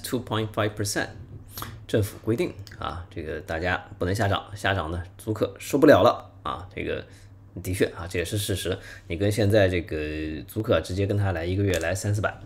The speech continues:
啊，他可能受不了啊。我们过会儿再讲房东受不了的地方啊。这个是政府的文件啊，是说，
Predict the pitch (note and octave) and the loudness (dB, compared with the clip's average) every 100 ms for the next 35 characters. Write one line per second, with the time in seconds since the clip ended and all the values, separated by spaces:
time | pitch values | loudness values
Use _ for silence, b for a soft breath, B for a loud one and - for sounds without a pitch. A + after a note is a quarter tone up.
0 | - E2 F2+ F#2+ D#2+ D2+ F#2+ G#2 - - | -14 -12 -8 -8 -6 -6 -2 -2 -2 -6
1 | - - - D#2+ F2 C3+ B2 G2 G2 E2 | -16 -20 -12 -6 0 8 8 8 4 2
2 | D#2+ G2 C#3+ - - - - - G2+ - | 0 2 2 2 0 -2 -6 -8 -8 -12
3 | B B B B B B G#2 F#2+ C#3 B2 | B B B B B B -4 0 2 2
4 | A#2 C3 A2 F#2+ E2+ F2+ A#2+ G2 - F2 | 2 2 2 2 0 4 2 2 -6 -6
5 | E2+ - A2+ C#3 - | -6 -4 4 4 4